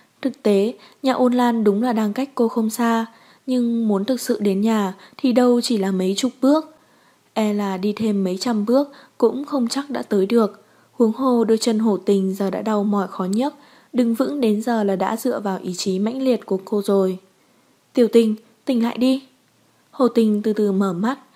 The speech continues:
hình ảnh trần nhà trắng toát đập thẳng vào trong mắt, bên tai như văng vẳng âm thanh quen thuộc. Cuối cùng mọi thứ xung quanh đã hiện rõ.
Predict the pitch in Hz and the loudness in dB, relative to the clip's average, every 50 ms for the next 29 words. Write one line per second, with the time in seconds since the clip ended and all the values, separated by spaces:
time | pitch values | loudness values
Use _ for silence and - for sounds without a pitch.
0 | _ _ _ - 277 240 240 233 220 190 185 - 226 220 208 196 196 180 - - | _ _ _ -4 -2 0 2 2 2 0 -2 -4 -2 -2 0 -2 -2 -2 -4 -4
1 | 185 180 190 214 254 269 285 285 - 247 233 - - - 233 214 196 185 175 185 | -4 -4 -4 -2 -2 -4 -4 -2 -2 -2 -2 -2 -4 -4 -2 -2 -2 -2 -2 -4
2 | 175 180 214 190 185 196 220 262 277 - - _ _ _ _ _ _ _ - 247 | -4 -4 -4 -4 -2 0 -2 -2 -2 -6 -12 _ _ _ _ _ _ _ -2 0
3 | 254 247 254 - 254 247 240 233 226 226 233 214 226 220 208 226 214 190 - - | 0 0 0 -2 -2 0 0 0 2 0 0 0 0 0 0 0 -2 -2 -4 -6
4 | 202 208 202 214 202 190 196 202 190 190 - 214 202 185 185 - - _ _ _ | -6 -4 -2 -2 -2 0 0 -2 -2 -2 0 0 0 0 0 -4 -12 _ _ _
5 | _ _ _ _ _ _ _ _ _ - 233 226 220 - 269 262 240 220 220 208 | _ _ _ _ _ _ _ _ _ -2 0 0 2 2 4 4 4 4 2 2
6 | 214 202 - - 226 208 208 - - 247 226 208 233 220 208 196 196 190 196 233 | 0 0 0 0 0 0 0 0 0 -2 0 0 0 0 0 0 -2 -2 -2 -2
7 | 247 269 - - 208 - 208 - - 269 311 | -2 -4 -4 -4 -2 -2 -2 0 -2 -4 -4